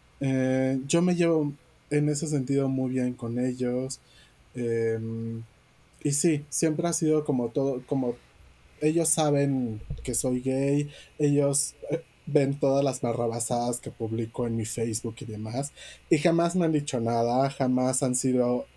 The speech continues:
eh, siempre han tenido respeto, más bien,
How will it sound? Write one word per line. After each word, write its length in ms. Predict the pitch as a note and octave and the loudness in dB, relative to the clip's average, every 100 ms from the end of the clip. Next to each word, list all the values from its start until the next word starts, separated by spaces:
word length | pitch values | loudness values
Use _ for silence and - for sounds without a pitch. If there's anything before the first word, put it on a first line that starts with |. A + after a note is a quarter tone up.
| - | -6
eh, 580 | B2+ A#2 A2+ A2+ A2+ A2 - _ _ _ _ _ _ | -4 0 0 0 -2 -4 -10 _ _ _ _ _ _
siempre 360 | - F3 D#3 E3 | 2 2 4 2
han 120 | D3+ | 2
tenido 340 | D3 D3 C#3 | 2 4 4
respeto, 600 | B2 A2 - C3 B2+ - A2 | 2 -2 0 2 2 -4 -8
más 240 | G#2 - | -8 -6
bien, 360 | A#3+ B2 C3 | -4 -2 -2